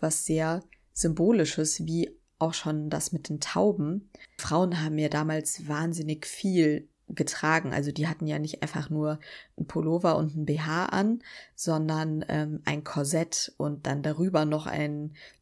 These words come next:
Überkleid und darüber dann das richtige Kleid. Und es, wenn wir Lizzie Borden jetzt nackt sehen, wie sie die Morde begeht, dann hat das natürlich, ja, großen Symbolcharakter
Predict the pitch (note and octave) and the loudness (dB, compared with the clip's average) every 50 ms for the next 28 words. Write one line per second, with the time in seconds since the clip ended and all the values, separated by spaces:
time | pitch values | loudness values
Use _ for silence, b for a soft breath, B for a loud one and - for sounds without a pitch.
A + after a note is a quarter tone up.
0 | _ - A3 G3+ F#3+ E3 E3 - - - D#3+ D#3 D#3 D#3 D#3 - - C#3+ C3+ - | _ 2 4 6 6 6 4 2 -2 0 2 2 4 2 0 0 -6 -6 -2 0
1 | D3 D#3 F3+ F3 F3 D#3+ D#3+ D#3 D3+ - D3+ D3+ D3 D3+ C#3+ - - E3+ - - | 2 2 2 0 0 -2 -2 -2 -2 -2 -2 -2 -2 -2 -4 -2 -2 -2 -2 -2
2 | - D#3+ D3+ D#3+ D3+ - - E3 D3+ D#3 D#3+ - B B B B B - D#3+ D#3+ | -4 -4 -4 -6 -6 -4 -2 0 0 0 0 -2 B B B B B 0 2 2
3 | D#3 D#3 - - - - - _ _ _ _ _ _ _ _ _ _ _ - - | 2 2 0 -2 -2 -4 -8 _ _ _ _ _ _ _ _ _ _ _ -10 -2
4 | - D#3 D#3 D3+ D#3 D3+ D3+ E3 F3+ G3 F3 E3+ D#3+ D#3 E3 E3 E3 D#3+ D#3 D#3 | 0 2 2 4 4 4 4 2 2 0 0 2 2 2 2 2 0 -2 -2 -2
5 | D#3 - - D#3 D3 D3 D#3+ F#3+ - - - - - - - - C#3+ D3 D3 D3+ | -2 -4 -4 -2 -2 0 0 0 -2 -4 -10 -8 -6 0 2 2 2 2 2 -2
6 | E3 B B B B B B - - D#3+ D#3 D3+ D3+ D3+ D3+ D3+ D3+ D3 - - | -4 B B B B B B -8 -6 -4 -2 -2 -2 -4 -4 -4 -4 -4 -6 -8
7 | - _ - D#3 - D3+ D3+ D#3 F3 F3 E3 D3+ D#3 C#3+ - - D3 D3+ D3+ D3+ | -10 _ -12 -6 -2 0 2 2 2 2 0 0 -2 -2 0 0 -2 0 0 -2
8 | D3+ D3+ D#3 D#3+ - E3 D#3+ - - E3 D3 C#3 - - D#3 D3 D3+ D3+ D3+ - | -2 0 -2 -2 0 -2 -2 -2 -2 -4 -6 -6 -4 -4 0 0 0 0 0 -4
9 | - B B B B B B B B - - - - - - - _ - - G3 | -10 B B B B B B B B -6 -4 -2 -2 -2 -4 -10 _ -2 4 4
10 | A3 G#3+ - G#3+ F3+ E3 D#3+ D#3+ D3+ D#3+ D#3 D#3+ E3 E3 E3 - - E3 - - | 4 6 4 0 0 2 0 0 4 4 6 6 6 4 4 0 -6 -6 -2 -2
11 | C#3+ C#3+ - - - C#3+ C#3+ C#3+ C#3+ - | -2 -2 -2 -2 0 0 2 2 0 -2